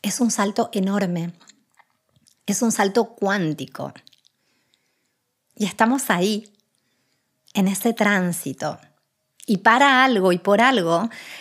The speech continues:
cada uno de los, cada uno de los seres que estamos encarnados en este tiempo, estamos acá, aquí y ahora,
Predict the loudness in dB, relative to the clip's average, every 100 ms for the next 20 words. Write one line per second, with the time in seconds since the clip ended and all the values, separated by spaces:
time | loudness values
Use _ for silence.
0 | -6 0 2 2 2 0 0 -2 -6 -6
1 | -2 0 0 0 -2 0 0 0 -2 -6
2 | -4 -4 -4 -4 -4 -2 -2 -2 -4 -8
3 | -6 -8 -4 -4 -2 -2 -2 _ _ -10
4 | -8 -4 -2 -2 -4 -4 -6 -6 -14 _
5 | _ -8 -8 -6 -8 -8 -10 _ -10 -6
6 | -4 -2 -4 -6 -8